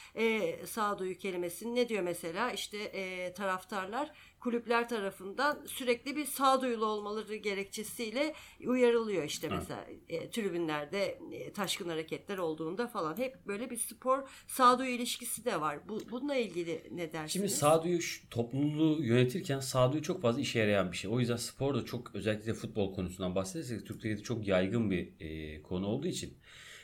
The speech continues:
Speaker 2: e, orada,
Speaker 1: Evet.
Speaker 2: e, taraftarları yönetmenin en akla gelen, en temel ve en kolay yolu seçilmeye çalışılıyor doğal olarak. Çünkü hani, e, Türkiye'de hani futbol sadece futbol değildir. Futbol hayat, hayata feci bir şekilde benz-, işte hayat futbola feci bir şekilde benzer.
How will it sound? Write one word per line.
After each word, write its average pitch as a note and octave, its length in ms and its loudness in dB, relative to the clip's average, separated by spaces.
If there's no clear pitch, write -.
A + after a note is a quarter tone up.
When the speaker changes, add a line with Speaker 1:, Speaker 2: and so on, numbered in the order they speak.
Speaker 2:
e, F#2+ 180 0
orada, A#2+ 560 6
Speaker 1:
Evet. G2+ 120 -2
Speaker 2:
e, G2 40 -10
taraftarları A#2 600 4
yönetmenin A#2 640 -2
en C3 320 2
akla A2+ 280 -2
gelen, G#2+ 400 0
en A#2 300 0
temel A#2+ 380 2
ve A#2+ 60 0
en C#3 200 2
kolay B2 300 4
yolu G#2 200 0
seçilmeye E2 460 -6
çalışılıyor D#2+ 520 -6
doğal D#2 180 -4
olarak. D#2 260 -8
Çünkü G2+ 260 -4
hani, F#2+ 280 -2
e, F2 180 -6
Türkiye'de F#2 440 -4
hani F2+ 280 -4
futbol - 520 -2
sadece F#2+ 280 4
futbol G2 340 -2
değildir. G2+ 500 -2
Futbol A#2 360 -2
hayat, A2 300 6
hayata F#2+ 400 8
feci G#2 260 4
bir G#2 60 -2
şekilde G2+ 440 -2
benz-, F#2+ 260 2
işte - 180 -12
hayat A2+ 300 6
futbola - 280 -2
feci A#2 260 2
bir A2+ 60 0
şekilde A2 320 2
benzer. G2 460 2